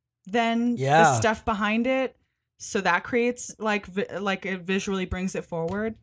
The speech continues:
Speaker 1: And, like, the little bricks around it, none of them, you can see, like, none of them touch the baby, but they do go behind the, like, wires of the, like, tubes of incubator fluid or whatever that's
Speaker 2: Yeah.
Speaker 1: behind. And, like,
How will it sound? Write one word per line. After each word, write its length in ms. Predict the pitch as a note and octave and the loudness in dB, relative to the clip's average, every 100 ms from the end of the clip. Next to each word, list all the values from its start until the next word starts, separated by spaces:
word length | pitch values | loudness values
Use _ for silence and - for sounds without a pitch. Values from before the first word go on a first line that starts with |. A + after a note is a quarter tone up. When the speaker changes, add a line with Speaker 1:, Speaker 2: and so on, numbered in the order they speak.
| _ _ _ _ _ _ - | _ _ _ _ _ _ -4
Speaker 1:
And, 160 | A3 | 0
like, 180 | G#3+ F#3+ | 2 0
the 100 | G3+ | -2
little 220 | G3 G#3 | 0 0
bricks 420 | F#3 E3+ F#3 A3+ - | 0 0 0 -2 -2
around 420 | C4+ B3+ C4 C#4 | 0 2 0 0
it, 220 | D4 - | -2 -2
none 240 | G3+ G#3 | 0 2
of 140 | A#3+ A3 | 2 2
them, 200 | G#3+ G3+ | 0 0
you 100 | G3+ | -4
can 160 | G3+ G3 | -4 -4
see, 180 | A#3 | -2
like, 220 | F#3+ E3 F3+ | -2 -2 -4
none 140 | F3 | -6
of 100 | F#3+ | -6
them 160 | F#3+ E3 | -6 -8
touch 380 | - E3+ - | -6 -4 -4
the 80 | - | -4
baby, 520 | A3 A#3 A#3 B3 B3 - _ | -2 0 0 -2 -4 -8 _
but 220 | G3 F#3 | -6 -2
they 140 | G3 G3 | -2 -2
do 260 | - B3 | 0 0
go 160 | A#3 G#3 | 2 0
behind 640 | F#3+ E3+ F3+ E3+ E3+ E3+ - - _ - | 0 -2 -2 -2 -4 -8 -14 -20 _ -8
the, 80 | F3+ | -2
like, 220 | E3+ E3+ | 0 -2
wires 680 | E3 D#3+ E3+ G3 A3 A#3 - | -2 -2 0 0 0 0 -2
of 520 | F3 E3 E3 D#3+ - | -2 -2 -4 -8 -12
the, 140 | F3 | -8
like, 380 | E3 D#3 D#3 - | -6 -6 -8 -10
tubes 480 | - - E3 E3 - | -10 -8 -6 -6 -6
of 180 | E3 D#3 | -6 -6
incubator 640 | E3 D#3+ E3+ E3 E3+ F3+ | -8 -8 -6 -4 -2 -4
fluid 480 | F3+ G#3 G#3 A3 G#3+ | -4 -2 2 2 2
or 100 | G#3+ | 0
whatever 440 | G#3 G#3 G#3 G#3+ | 0 -2 -2 -2
that's 160 | G3+ C3 | 0 2
Speaker 2:
Yeah. 100 | D#3+ | 4
Speaker 1:
behind. 400 | B3+ A3 G2 G2 - - _ | 6 6 2 -4 -10 -20 _
And, 120 | G#3 | -2
like, 260 | G#3 G3 F#3+ | 0 0 -2